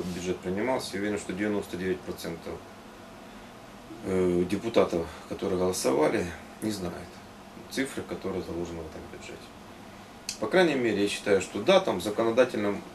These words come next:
на законодательном уровне определено, что перед принятием бюджета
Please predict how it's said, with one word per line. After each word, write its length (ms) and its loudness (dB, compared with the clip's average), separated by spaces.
на 240 2
законодательном 840 2
уровне 360 4
определено, 680 6
что 380 0
перед 220 2
принятием 500 2
бюджета 400 0